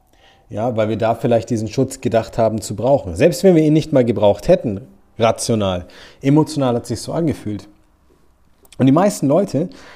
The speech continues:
lernen es nicht, mit solchen Erfahrungen abzuschließen und die loszulassen, sondern nehmen die mit einfach in den weiteren Lebensverlauf. Und natürlich ist es dann so, eine Emotion ist eine Emotion. Mit einem Geruch kann ich auch eine Emotion verbinden. Rieche ich den Geruch nach Jahren wieder, kommt mir das Gefühl in den Kopf.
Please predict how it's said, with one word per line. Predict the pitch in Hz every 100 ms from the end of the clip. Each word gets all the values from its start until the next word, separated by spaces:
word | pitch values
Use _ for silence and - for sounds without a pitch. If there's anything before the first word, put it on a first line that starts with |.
| -
lernen | 117 120 175 233 180
es | 123 -
nicht, | 135 147 -
mit | 127 110
solchen | 131 135
Erfahrungen | 120 107 120 117 107
abzuschließen | - 135 - 165 160 170 -
und | 117
die | 104
loszulassen, | 98 131 - 135 151 180 147
sondern | 127 120
nehmen | 117 151 139
die | 117
mit | 123 151 -
einfach | 120 131 120
in |
den | 117
weiteren | 107 113 113 107
Lebensverlauf. | 101 95 - 98 92 98 - _ _ _ _ - - _ _ _
Und | - 131 131 -
natürlich | 131 135 - 202 175 208 - - _ _
ist | 170 170
es | 185
dann | 156 131
so, | 120 147
eine | 147
Emotion | 131 131 131 127 127
ist | 139
eine | 151
Emotion. | 156 170 - 196 117 - _ _ _ _ - - _ _ _
Mit | 127 131
einem | 143 117
Geruch | 127 156 175
kann | - 156
ich | -
auch | 180 175
eine | 143
Emotion | 113 107 - 104
verbinden. | 107 90 98 87 92
Rieche | 101 202 185 175
ich | 120
den | 117 107
Geruch | 113 120
nach | 117 90
Jahren | 113 160 151 110
wieder, | 117 135
kommt | - 113 113
mir |
das | 120 120
Gefühl | - - 214
in | 139
den | 95
Kopf. | - 104 -